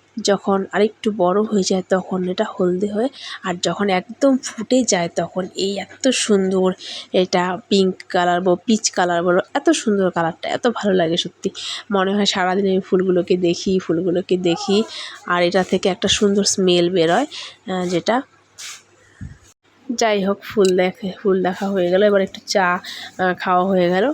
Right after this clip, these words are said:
তারপর হচ্ছে আজকে করব হচ্ছে জানলার পর্দাগুলো সব খুলবো, আর স্টিকগুলো খুলে ভালো করে ধুয়ে পরিষ্কার করে নেব।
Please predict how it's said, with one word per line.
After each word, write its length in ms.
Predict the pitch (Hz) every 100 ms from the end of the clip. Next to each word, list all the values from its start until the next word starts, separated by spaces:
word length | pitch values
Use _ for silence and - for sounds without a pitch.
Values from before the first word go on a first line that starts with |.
| - - - _
তারপর 380 | 190 175 170 170
হচ্ছে 420 | 170 165 - 220 -
আজকে 380 | - 165 - -
করব 280 | 180 175 165
হচ্ছে 500 | 165 170 - 226 302 339 - - - 180 170
জানলার 500 | 185 165 165 165 156
পর্দাগুলো 720 | - 160 156 196 175 185 180
সব 240 | 175 185 175 -
খুলবো, 460 | 202 196 233 262 302 - - _ -
আর 140 | 165
স্টিকগুলো 680 | 175 - 165 143 - 170 175
খুলে 480 | - 180 175 214 240
ভালো 300 | - 180 160
করে 280 | 165 175 170 - -
ধুয়ে 460 | 175 180 175 208 277 - - - -
পরিষ্কার 420 | 180 - - 170 -
করে 180 | 165 165
নেব। 340 | 170 208